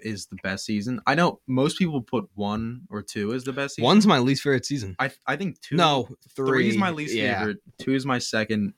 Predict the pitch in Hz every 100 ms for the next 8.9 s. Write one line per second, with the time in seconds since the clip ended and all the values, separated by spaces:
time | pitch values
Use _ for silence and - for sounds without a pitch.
0 | - - 110 135 123 113 104 101 95 95
1 | 90 90 - _ _ _ - 110 104 98
2 | 95 101 101 117 120 - - - 104 95
3 | 95 95 87 - 104 98 98 98 104 -
4 | _ - 160 190 127 120 131 143 147 117
5 | 117 135 120 98 95 95 - 113 101 98
6 | 101 180 214 - 98 - 131 110 - _
7 | _ - 123 143 156 127 - - 127 123
8 | 95 123 123 - 139 143 - 98